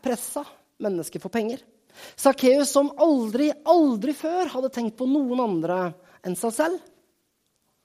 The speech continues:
Plutselig så var det et, eh,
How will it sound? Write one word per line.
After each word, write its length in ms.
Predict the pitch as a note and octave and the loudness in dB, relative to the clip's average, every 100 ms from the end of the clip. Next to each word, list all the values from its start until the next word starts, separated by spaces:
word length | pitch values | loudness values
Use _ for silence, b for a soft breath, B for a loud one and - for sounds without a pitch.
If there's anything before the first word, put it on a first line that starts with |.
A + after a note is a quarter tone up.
| _ _ _ _ _ _ _ _ _ _ _ _ _ _ _ _ _ _ _ _ _ _ | _ _ _ _ _ _ _ _ _ _ _ _ _ _ _ _ _ _ _ _ _ _
Plutselig 340 | G#3+ F3 F#3+ | -10 -2 -2
så 100 | A3+ | 2
var 140 | G#3 G3 | 4 4
det 60 | G3 | 4
et, 160 | - | 0
eh, 300 | G#3+ G3 F3 | -2 0 -2